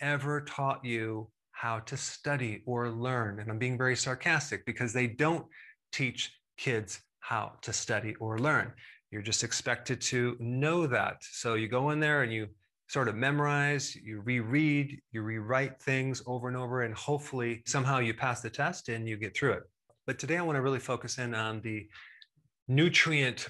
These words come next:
part of your intelligence. So probably one of the most influential trace minerals, which you don't need a lot of it, but you need a little bit of it. And if you don't have that little bit, you're gonna be in big trouble, because if you're deficient in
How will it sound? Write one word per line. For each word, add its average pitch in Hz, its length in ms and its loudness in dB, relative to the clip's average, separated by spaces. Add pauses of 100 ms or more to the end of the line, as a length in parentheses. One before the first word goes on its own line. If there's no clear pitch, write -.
part - 640 2
of 123 560 4
your 117 320 0
intelligence. 117 880 -2 (180)
So 127 240 2
probably 180 360 4
one 156 120 4
of 156 40 2
the 147 40 2
most 120 320 0
influential 156 1200 -2 (640)
trace - 460 0
minerals, 110 480 -4
which 123 180 0
you 131 60 4
don't 151 240 0
need 147 100 2
a 120 60 2
lot 117 260 4
of 180 100 0
it, 208 200 -4 (160)
but 123 200 0
you 123 80 -4
need 127 360 -4 (320)
a 117 40 -2
little 147 220 4
bit 156 160 2
of 170 120 2
it. 175 200 -2 (160)
And 120 100 -6
if 113 120 -6
you 120 80 2
don't 147 180 4
have 165 240 2
that 151 160 2
little 156 180 -2
bit, 156 300 -4 (560)
you're 143 100 -2
gonna 175 120 0
be 165 100 0
in 143 80 0
big 143 160 -2
trouble, 139 460 -2
because 120 460 -2
if - 160 -4
you're 123 100 -4
deficient 139 640 2
in 117 120 -6